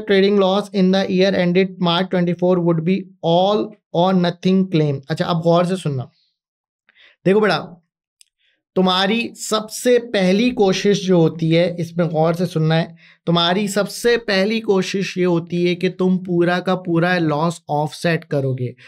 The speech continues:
पार्शियल क्लेम नहीं कर सकते, पार्शियल क्लेम नहीं कर सकते। आप बोलो, एक लाख बीस हजार है,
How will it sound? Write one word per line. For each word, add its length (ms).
पार्शियल 720
क्लेम 640
नहीं 560
कर 220
सकते, 840
पार्शियल 680
क्लेम 440
नहीं 280
कर 140
सकते। 300
आप 140
बोलो, 240
एक 220
लाख 320
बीस 240
हजार 320
है, 160